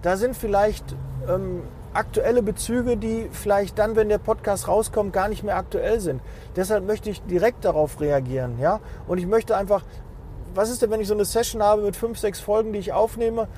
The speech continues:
und ich bin da grad nicht gut drauf? Dann sind fünf, sechs Folgen einfach Bullshit. Das möchte ich nicht. Klar, manchmal ergibt es sich, da schaffe ich das auch.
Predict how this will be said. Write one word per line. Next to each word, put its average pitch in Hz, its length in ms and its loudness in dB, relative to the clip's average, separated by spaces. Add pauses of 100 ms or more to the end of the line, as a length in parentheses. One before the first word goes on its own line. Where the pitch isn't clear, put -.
(200)
und 240 120 2
ich 240 120 -4
bin 285 140 -2
da 247 100 6
grad 214 240 2
nicht 220 160 -4
gut 226 180 -4
drauf? 277 400 4 (640)
Dann 269 200 2
sind 247 180 2
fünf, 285 240 0
sechs 233 240 0
Folgen 240 420 4
einfach 214 520 -2 (160)
Bullshit. 269 480 0 (500)
Das 349 100 -2
möchte 359 300 0
ich 170 100 -6
nicht. 131 320 -6 (1500)
Klar, 262 200 4
manchmal 220 600 2
ergibt 196 420 -2
es 262 100 -6
sich, 240 140 -2
da 214 100 2
schaffe 254 260 0
ich 233 60 -6
das 208 180 -2
auch. 202 340 2